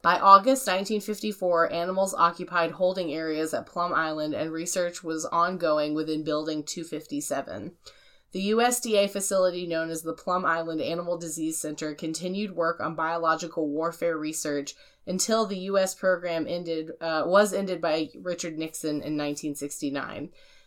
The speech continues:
The bioweapons research at Building two fifty-seven and Fort Terry was shrouded in an aura of mystery and secrecy.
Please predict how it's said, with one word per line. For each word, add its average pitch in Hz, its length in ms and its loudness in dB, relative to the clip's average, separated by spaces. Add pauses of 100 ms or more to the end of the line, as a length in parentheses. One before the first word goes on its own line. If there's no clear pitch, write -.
(160)
The 180 80 2
bioweapons 214 800 6
research 180 440 0
at 165 200 -2
Building 170 320 2
two 208 180 -2
fifty-seven 180 800 -2
and 160 120 -4
Fort 185 300 -2
Terry 165 420 -4
was 156 140 -4
shrouded 185 500 -2
in 160 140 -4
an 156 120 -2
aura 160 340 0
of 147 240 -2
mystery 196 500 -4
and 160 160 -6
secrecy. 147 680 -6